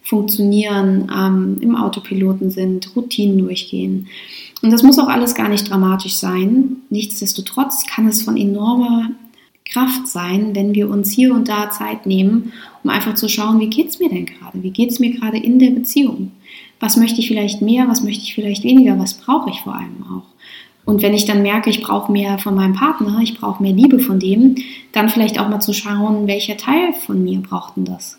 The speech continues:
gerade so sehr? Vielleicht sind wir total erschöpft, weil wir irgendwie nichts machen, als nachts aufzustehen die ganze Zeit. Wir sind selbst nicht so besonders auf der Höhe.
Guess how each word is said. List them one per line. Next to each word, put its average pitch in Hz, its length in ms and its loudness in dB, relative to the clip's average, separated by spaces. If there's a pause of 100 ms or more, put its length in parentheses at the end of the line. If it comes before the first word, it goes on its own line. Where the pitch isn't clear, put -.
(120)
gerade - 300 -12
so - 160 -10
sehr? 190 280 -8 (300)
Vielleicht 208 340 0
sind 226 220 4
wir 226 200 4
total 220 340 -2
erschöpft, 240 480 -4
weil 208 160 -2
wir 208 80 2
irgendwie 202 280 -2
nichts 220 240 -2
machen, 226 280 2
als 208 180 -4
nachts 220 300 -6
aufzustehen 254 580 -2
die 226 80 4
ganze 196 300 -2
Zeit. 254 380 -2 (500)
Wir 226 100 4
sind 240 120 8
selbst - 280 2
nicht 202 100 -2
so 185 60 -4
besonders 175 420 -8
auf 190 140 -10
der 185 160 -6
Höhe. 208 300 2